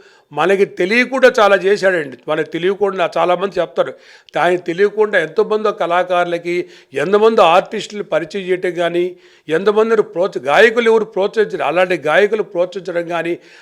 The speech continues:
ఆయన చనిపోతే ఆయన ఇల్లు ఆశీర్వాదం ఉచితంగా ఇచ్చాడండి. ఒక గో-, ఒక, సార్ దాన్ని ఏమంటారు,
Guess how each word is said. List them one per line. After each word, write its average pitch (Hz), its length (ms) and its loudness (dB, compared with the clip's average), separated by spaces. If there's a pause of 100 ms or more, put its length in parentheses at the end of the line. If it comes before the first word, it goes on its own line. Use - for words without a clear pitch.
(120)
ఆయన 190 260 4
చనిపోతే 226 680 0
ఆయన 202 200 2
ఇల్లు 196 720 -4 (300)
ఆశీర్వాదం 240 500 -2
ఉచితంగా 233 380 -6
ఇచ్చాడండి. 143 500 -4 (600)
ఒక 135 160 -6 (440)
గో-, 131 280 -4
ఒక, 139 600 -8
సార్ 156 180 -8
దాన్ని 151 220 -2
ఏమంటారు, 170 720 -4